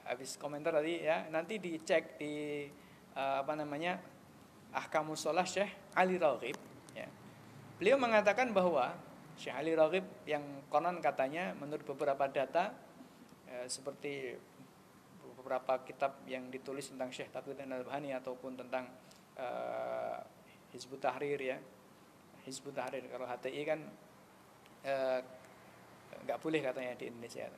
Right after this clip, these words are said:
Kalau Hizbut Tahrir kan lain, bukan H T I kan, Hizbut Tahrir. Nah, itu, eh, apa namanya, yang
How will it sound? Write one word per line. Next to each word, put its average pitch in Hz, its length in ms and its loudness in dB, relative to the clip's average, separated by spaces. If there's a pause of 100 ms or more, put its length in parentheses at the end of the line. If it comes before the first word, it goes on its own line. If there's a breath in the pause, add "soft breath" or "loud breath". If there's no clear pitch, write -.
Kalau 139 140 -2
Hizbut 139 260 -8
Tahrir 151 220 2
kan 170 160 -2
lain, 139 160 -2 (320)
bukan 127 240 -6
H - 80 -6
T - 80 -8
I 151 60 -2 (100)
kan, 147 80 -12
Hizbut 127 240 -14
Tahrir. 117 240 -8
Nah, 127 240 -2 (560 loud breath)
itu, 269 400 0 (400)
eh, 220 480 6
apa 196 240 2
namanya, 208 480 2 (560)
yang 226 160 6